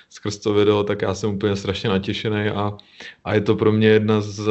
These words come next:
nejočekávanějších her letos. Eh, divím se, Davide, teda, že, že se úspěšně vlastně vyhýbáš všem těm informacím, protože já bych to asi nedokázal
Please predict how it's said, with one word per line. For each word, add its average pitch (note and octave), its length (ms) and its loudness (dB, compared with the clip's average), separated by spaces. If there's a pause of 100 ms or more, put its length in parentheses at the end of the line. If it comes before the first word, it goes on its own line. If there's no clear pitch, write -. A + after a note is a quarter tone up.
(160)
nejočekávanějších G#2+ 1040 -2
her C#3+ 180 0
letos. B2 420 -8 (1500)
Eh, G#2+ 180 6
divím B2 240 2
se, E3+ 140 2
Davide, D#3 280 4
teda, D#3 220 0
že, D#3 240 -2
že A#2 140 -8
se D3+ 240 -4
úspěšně D3 500 -8
vlastně D3 280 -6
vyhýbáš C3 640 -8
všem B2+ 480 -6
těm C#3 280 -6
informacím, B2 600 -6
protože A#2+ 360 -2
já A2 120 2
bych A2+ 140 -4
to C3 100 -4
asi B2 200 -4
nedokázal G2 640 -2